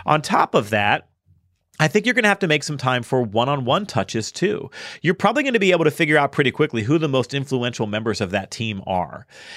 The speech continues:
And so I would work to try to touch base with everyone, but when you see who the legacy employees are or those folks that, that maybe have the most sway within the group,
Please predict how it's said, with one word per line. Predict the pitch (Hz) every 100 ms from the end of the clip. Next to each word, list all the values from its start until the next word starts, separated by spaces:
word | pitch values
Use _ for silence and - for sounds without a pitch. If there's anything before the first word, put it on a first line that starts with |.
| -
And | - 127
so | 147 139 139
I | 135 175
would | 175 139 123
work | 180 196
to | 139
try | - 147
to | 131
touch | - 143 -
base | 135 123 -
with | -
everyone, | 117 160 202 131 101 101 110
but | 123
when | 131 143
you | 135
see | 135 - 202
who | 156 156
the | 123
legacy | 107 110 117 - 107
employees | 110 - 165 170 165 147
are | 147 147 139
or | 104
those | 101 104 -
folks | 123 113 -
that, | 113 _
that | 120 113 113
maybe | 117 120
have | 107 113 104
the | 113
most | 104 104 - -
sway | 113 127 135 135
within | 123 110 117 104
the | 98
group, | - 214 196 143 139